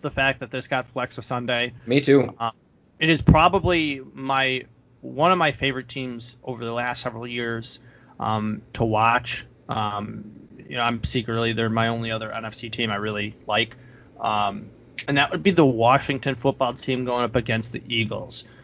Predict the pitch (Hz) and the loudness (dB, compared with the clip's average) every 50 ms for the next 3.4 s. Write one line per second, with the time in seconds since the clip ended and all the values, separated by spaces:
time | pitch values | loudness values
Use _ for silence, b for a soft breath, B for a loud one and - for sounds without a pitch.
0 | B B B B B - - - 123 147 185 208 - - 202 190 - 202 190 170 | B B B B B -8 0 6 8 10 10 8 8 6 0 2 2 2 2 4
1 | 147 143 151 151 147 - 156 151 135 - - 135 131 135 135 139 135 135 127 - | 4 4 4 4 4 2 2 2 0 0 0 0 0 0 0 0 -2 -2 -4 -4
2 | - 135 135 135 135 131 120 110 107 113 123 123 127 131 120 107 110 113 117 117 | -2 -2 0 0 -2 -4 -6 -8 -4 0 2 4 4 4 4 4 4 4 4 4
3 | 113 110 110 110 107 104 101 98 | 2 0 -2 -2 -2 -2 -4 -6